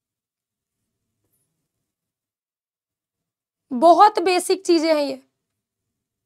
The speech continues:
क्या हो जाएगा, अभी हमने आपको बताया जो नाभिकीय विखंडन होता है, जो नाभिकीय विखंडन होता है,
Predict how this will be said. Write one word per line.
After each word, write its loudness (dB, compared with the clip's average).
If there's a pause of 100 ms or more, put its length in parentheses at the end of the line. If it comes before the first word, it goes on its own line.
(760)
क्या 6
हो 4
जाएगा, 0
अभी 6
हमने 4
आपको 0
बताया 0 (300)
जो 0
नाभिकीय 0
विखंडन -2
होता -6
है, -8 (1120)
जो -2
नाभिकीय 0
विखंडन -4
होता -8
है, -12